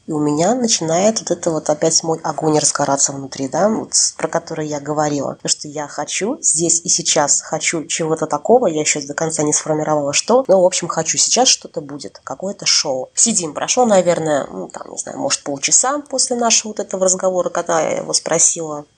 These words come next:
нужен ли ему секс от меня или нет. Ну, там сижу, глазки ему строю, там он тоже как-то хвост свой распушил, что-то рассказывает,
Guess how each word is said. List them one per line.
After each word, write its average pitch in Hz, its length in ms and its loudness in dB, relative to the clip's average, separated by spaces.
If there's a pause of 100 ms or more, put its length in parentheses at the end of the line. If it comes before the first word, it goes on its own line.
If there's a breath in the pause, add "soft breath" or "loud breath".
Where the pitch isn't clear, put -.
(100)
нужен 175 320 2
ли 156 80 -4
ему 156 300 0
секс - 540 0
от - 180 -18
меня 160 260 -6
или 147 180 -10
нет. 147 360 -8
Ну, 302 120 2
там 151 220 -2
сижу, 160 300 0
глазки 196 420 2
ему 262 160 0
строю, 226 560 -2 (140)
там 147 180 -2
он 151 140 -2
тоже - 280 -12 (500)
как-то - 300 -8
хвост - 380 0
свой 220 220 0
распушил, - 480 -2
что-то - 320 -6
рассказывает, 185 960 -2